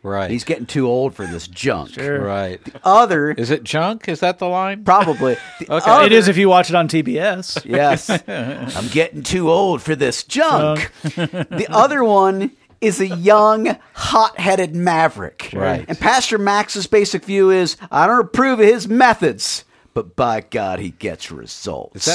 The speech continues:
Speaker 1: that because, and don't let me,
Speaker 2: Please.
Speaker 1: uh, uh, uh, you know, inject this
Speaker 2: Get
Speaker 1: if
Speaker 2: in there.
Speaker 1: it doesn't fit. Is that because he is, quote, "a loose cannon"?
Speaker 2: Oh, he's a loose cannon.
Speaker 3: Absolutely.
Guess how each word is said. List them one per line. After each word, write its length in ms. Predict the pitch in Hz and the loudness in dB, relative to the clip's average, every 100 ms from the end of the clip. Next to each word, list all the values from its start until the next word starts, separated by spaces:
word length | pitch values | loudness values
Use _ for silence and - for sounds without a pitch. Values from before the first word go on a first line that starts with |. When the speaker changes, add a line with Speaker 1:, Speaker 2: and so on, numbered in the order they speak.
| 190 | -4
Speaker 1:
that 60 | |
because, 920 | 165 165 - 165 123 107 98 104 - - | -8 -12 -4 -2 0 0 -4 -8 -14 -18
and 200 | 131 104 | -14 -4
don't 200 | 127 151 | -4 -2
let 160 | 147 143 | -6 -6
me, 420 | 127 120 110 107 | -4 -2 -4 -6
Speaker 2:
Please. 460 | - 220 156 110 | -2 0 0 -4
Speaker 1:
uh, 40 | 113 | -4
uh, 280 | 110 104 107 | -4 -4 -8
uh, 220 | 104 98 - | -6 -8 -10
you 120 | 139 | -8
know, 120 | 110 101 | -8 -8
inject 480 | 104 95 135 123 | -12 -6 -4 -4
this 100 | 110 | -4
Speaker 2:
Get 220 | 104 180 180 | 0 2 2
Speaker 1:
if 60 | |
Speaker 2:
in 80 | 277 | -2
there. 160 | 143 90 | -4 -6
Speaker 1:
it 60 | |
doesn't 320 | 117 113 107 90 | -6 -6 -8 -14
fit. 340 | - 113 98 _ _ - | -8 -8 -8 _ _ -14
Is 240 | 107 113 | -12 -6
that 260 | 139 160 165 | -2 -2 -2
because 500 | 190 190 165 147 - | -8 -2 -2 -2 -6
he 260 | 160 151 | -8 -6
is, 380 | 139 139 135 131 | -6 -4 -4 -8
quote, 520 | - - 170 143 123 _ _ | -12 -8 -4 -4 -6 _ _
"a 140 | 117 107 | -10 -10
loose 360 | 113 135 131 | -10 -10 -12
cannon"? 500 | - - 147 139 170 | -18 -20 -12 -12 -2
Speaker 2:
Oh, 160 | 233 208 | 4 4
he's 220 | 226 392 | 4 2
a 60 | 294 | 2
loose 360 | 214 214 - | 4 4 2
cannon. 760 | - 190 226 - 196 135 120 | 0 0 2 2 0 -4 -8
Speaker 3:
Absolutely. 40 | 127 | -10